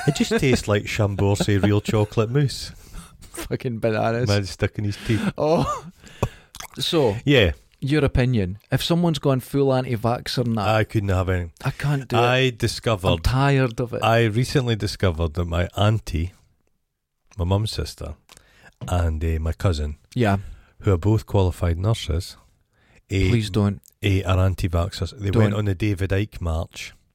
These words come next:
Speaker 2: Don't.
Speaker 1: And they believe
Speaker 2: Don't.
Speaker 1: that inoculations contain a tracking device.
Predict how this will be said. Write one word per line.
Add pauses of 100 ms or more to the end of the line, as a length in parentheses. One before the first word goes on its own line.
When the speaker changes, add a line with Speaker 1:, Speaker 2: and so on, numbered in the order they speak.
(160)
Speaker 2:
Don't.
Speaker 1:
And
they
believe
Speaker 2:
Don't.
Speaker 1:
that
inoculations
contain
a
tracking
device.